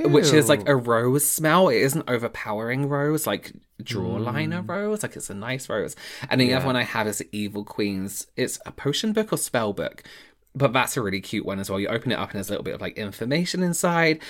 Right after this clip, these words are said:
Speaker 1: And then there's the actual palette, which, again, I'm not going to use.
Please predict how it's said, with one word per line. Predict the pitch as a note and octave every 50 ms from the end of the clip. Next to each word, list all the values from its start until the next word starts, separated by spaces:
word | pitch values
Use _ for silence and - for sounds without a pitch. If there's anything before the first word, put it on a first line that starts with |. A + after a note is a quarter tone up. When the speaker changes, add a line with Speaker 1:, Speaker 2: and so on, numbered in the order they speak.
| - - -
Speaker 1:
And | - A#2+ B2
then | A2+ A2 G#2+ G#2
there's | G#2+ G2+ G2
the | A2 G#2
actual | E2+ E2+ - - - -
palette, | - - - F2+ F2+ G2+ A#2+ C3 -
which, | - - -
again, | G#2+ G2+ - G2+ G2
I'm | F#2+ F#2 F#2 F#2
not | F2+ E2 - -
going | - D#2+ D2+ D#2 D#2+
to | - - - -
use. | - F#2+ A2 A2+ G#2+ G2+ F2+ D2 - -